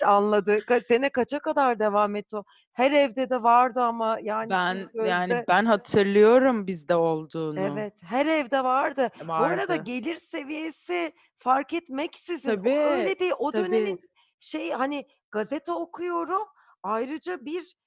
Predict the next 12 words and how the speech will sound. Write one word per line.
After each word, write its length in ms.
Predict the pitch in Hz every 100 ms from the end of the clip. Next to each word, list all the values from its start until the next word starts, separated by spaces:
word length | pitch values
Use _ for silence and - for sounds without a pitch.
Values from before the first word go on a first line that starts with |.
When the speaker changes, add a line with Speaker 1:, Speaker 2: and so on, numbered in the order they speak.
| _
Speaker 1:
eee, 140 | 202 226
farklı 420 | - 226 226 302
getiri 460 | 254 262 302 190 185
Speaker 2:
Evet. 20 |
Speaker 1:
bonusu 480 | 202 240 359 - 370
var. 240 | 370 339
O 240 | 247 269 -
kuponla, 540 | 262 - 311 180 214
Speaker 2:
Bavullar 460 | 220 240 247 254 277
vardı. 720 | 233 269 233 220 196 233 330 254
<laughs> 0 |
Speaker 1:
evet, 280 | 302 311